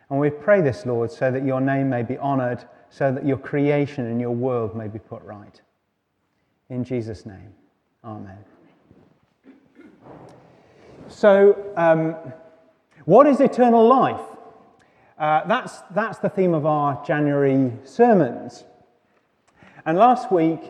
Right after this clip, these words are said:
Nathaniel was emphasising, well,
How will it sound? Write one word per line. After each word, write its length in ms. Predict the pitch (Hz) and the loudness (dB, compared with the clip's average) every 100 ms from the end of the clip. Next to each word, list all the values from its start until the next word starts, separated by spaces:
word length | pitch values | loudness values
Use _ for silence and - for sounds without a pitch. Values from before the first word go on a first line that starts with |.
| - | -10
Nathaniel 580 | 165 160 165 233 254 185 | -2 0 0 2 4 4
was 220 | 147 139 | 4 2
emphasising, 840 | 180 175 147 156 151 147 165 156 143 - - - | 0 -2 -4 -2 0 2 2 2 0 -6 -18 -4
well, 460 | 196 151 - - | 4 4 2 -8